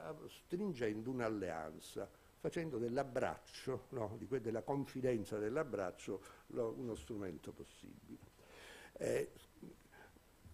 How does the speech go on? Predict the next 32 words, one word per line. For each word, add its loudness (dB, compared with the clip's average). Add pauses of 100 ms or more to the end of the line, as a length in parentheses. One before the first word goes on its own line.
(460)
dico 2
questo 4
appunto 2
anche 2
per 2
un 2
qualche 6
modo 6
per, 4 (260)
per 2
non 2
dire 4
le 2
solite 0
cose 4
sulle -6
quali 0
adesso 0
potremo -4
discutere, 0
forse -6
solite -4
non -6
sono 0
e -4
potremo -4
trovare, 2
eh, -8
spunti -2
sicuramente -4
di -10
interesse. -6